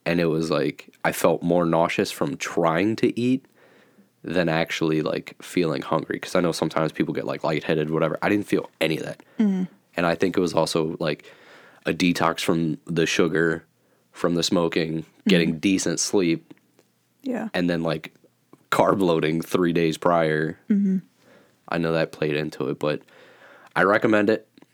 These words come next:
Speaker 1: You can also go read that post I made on Substack. I go into, like, similar but different details about, like, how I felt about it, what it did for me. Um, bone broth does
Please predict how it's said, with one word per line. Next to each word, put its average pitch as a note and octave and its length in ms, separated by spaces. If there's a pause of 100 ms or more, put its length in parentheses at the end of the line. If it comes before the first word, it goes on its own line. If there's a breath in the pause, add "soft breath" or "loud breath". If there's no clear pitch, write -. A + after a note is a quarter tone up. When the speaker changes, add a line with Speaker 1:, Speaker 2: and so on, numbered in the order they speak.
(160)
Speaker 1:
You F2 100
can F2+ 140
also F2 240
go F2 160
read E2+ 420
that E2 280
post F2 260
I E2+ 60
made E2 180
on D#2+ 120
Substack. D#2+ 500
I D#2+ 60
go D#2+ 160
into, D#2+ 180
like, D#2 300 (440 soft breath)
similar C3 480
but F#2 300 (400)
different F2+ 440 (340)
details E2 840
about, E2 320
like, D#2 240
how D#2+ 280
I E2 80
felt D#2+ 380
about D#2+ 340
it, - 180 (120)
what F2 200
it - 80
did D#2+ 200
for D#2 240
me. D#2 220 (840 loud breath)
Um, E2 380 (880)
bone E2+ 220
broth D#2+ 280
does D#2 280